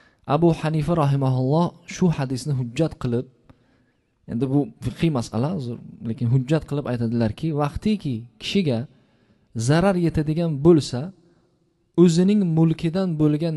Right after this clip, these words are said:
narsalarini qatl qilishi, kuydirishi, yondirishga ruxsat bor, deyiladilar, deydilar. Bu ko'p eshiklar ochadi.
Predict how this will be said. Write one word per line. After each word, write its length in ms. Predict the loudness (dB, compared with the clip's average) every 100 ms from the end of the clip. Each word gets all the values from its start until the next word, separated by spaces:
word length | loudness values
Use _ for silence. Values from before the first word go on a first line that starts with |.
| -2
narsalarini 720 | -4 -4 -6 -4 -2 -2 0 -2 -8 _ _ _ _ _ _ _ _ _ _ -8
qatl 300 | -4 -2 -4
qilishi, 460 | -6 -10 -10 -12 -14 -8
kuydirishi, 640 | -2 0 0 -2 -4 -6
yondirishga 800 | -2 -2 -2 -4 -6 -6 -4 -4 -2
ruxsat 380 | -4 -2 -4 -2
bor, 240 | -6 -6 -12 _ _
deyiladilar, 480 | -10 -8 -8 -12 -16 _
deydilar. 480 | -6 -4 -4 -4 -6 -6 -16 -20 -14
Bu 100 | -12
ko'p 260 | 2 2 4
eshiklar 420 | 0 -4 -4 -4
ochadi. 420 | -4 -4 -4 -4